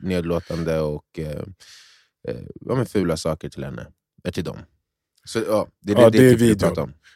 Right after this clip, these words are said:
Speaker 2: Eh, och så såg man den här videon och sen när jag var på väg till jobbet, eh, hoppade av Södra station. Det här kanske var, det här var innan den här videon kom ut, någon
Speaker 1: Mm.
Speaker 2: vecka innan.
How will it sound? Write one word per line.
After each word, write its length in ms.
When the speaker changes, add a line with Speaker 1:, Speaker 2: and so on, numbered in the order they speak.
Speaker 2:
Eh, 340
och 140
så 480
såg 240
man 140
den 120
här 140
videon 840
och 160
sen 200
när 80
jag 80
var 100
på 100
väg 220
till 140
jobbet, 540
eh, 360
hoppade 300
av 100
Södra 340
station. 640
Det 60
här 80
kanske 240
var, 240
det 80
här 100
var 100
innan 380
den 80
här 100
videon 280
kom 180
ut, 280
någon 140
Speaker 1:
Mm. 100
Speaker 2:
vecka 180
innan. 260